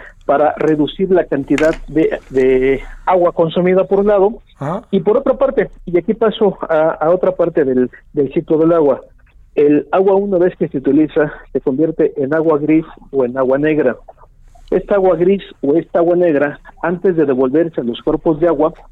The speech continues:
Speaker 1: debe ser procesada, debe ser tratada. Si las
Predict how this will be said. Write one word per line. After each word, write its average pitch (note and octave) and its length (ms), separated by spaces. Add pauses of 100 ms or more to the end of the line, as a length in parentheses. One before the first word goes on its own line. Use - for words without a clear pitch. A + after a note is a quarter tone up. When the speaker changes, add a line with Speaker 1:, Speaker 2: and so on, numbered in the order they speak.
(300)
Speaker 1:
debe D#3+ 240
ser D#3+ 240
procesada, D3 600
debe D#3 240
ser E3 200
tratada. D3 560 (920)
Si E3+ 520
las F3 200